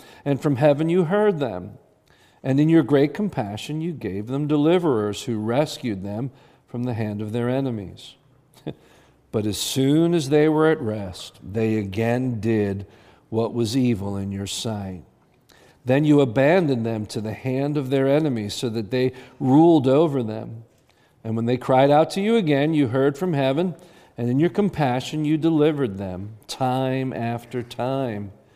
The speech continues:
You warned them to return to your law, but they became arrogant and disobeyed your commands. They sinned against your ordinances, by which a man will live if he obeys them. Stubbornly, they turned their backs on you,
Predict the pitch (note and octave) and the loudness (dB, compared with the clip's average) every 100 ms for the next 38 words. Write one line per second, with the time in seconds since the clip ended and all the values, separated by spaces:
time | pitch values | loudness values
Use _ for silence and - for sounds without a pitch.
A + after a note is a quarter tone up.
0 | _ _ _ _ C3 C3 B2 D#3 F#3 E3 | _ _ _ _ 2 4 4 4 4 4
1 | C#3 A#2+ A#2 C#3+ C3 C3+ - D#3 E3 F3+ | 2 2 -2 -2 0 0 -2 2 2 2
2 | G3 F3 F3 D3+ B2+ B2+ D3+ - - - | 2 4 4 4 6 6 4 0 -12 -20
3 | - _ - A2 C3+ C3+ D3 D#3 D3 C3+ | -20 _ -2 2 2 4 0 2 4 4
4 | C#3 E3 E3 F3 F3+ C3+ B2 C#3 D3 D#3+ | 4 4 2 0 0 -2 -2 -2 -2 -2
5 | C#3 C3+ B2+ C#3+ C3+ D#3+ D#3+ F#3 C#3+ C2 | 0 0 0 -6 -6 -4 -2 -4 -6 -10
6 | - - - G#2+ - - C3 D3 C3 C#3 | -18 -18 -8 -6 -6 -4 -2 0 0 -2
7 | C#3+ - D3 - D3 E3 B2 G2+ - A2 | -2 0 2 4 4 2 -2 -6 -8 -8
8 | F#2+ G#2+ A#2 A#2 C3+ C3 C3+ C3+ D3+ D3+ | -6 -4 -2 0 -2 0 -2 0 0 -2
9 | - - - - D3+ D3+ F3+ G3+ D3 - | -6 -20 -18 0 4 6 6 6 4 2
10 | D#3 D#3 D#3 D#3 E3+ B2+ B2 G#2 G2+ - | 4 4 4 4 2 0 -4 -6 -8 -8
11 | - - F3+ G#3 G3 D#3 B2 G#2+ G#2 A2+ | -8 0 2 2 2 0 0 -2 -2 -4
12 | A2 - D#3+ D#3+ E3 D3+ B2 A2+ D3+ D#3+ | -4 -6 -2 0 0 0 -2 0 2 2
13 | D3+ - C3 B2 B2+ D#3+ D#3+ A#2 | 2 -4 -6 -4 -2 0 0 -2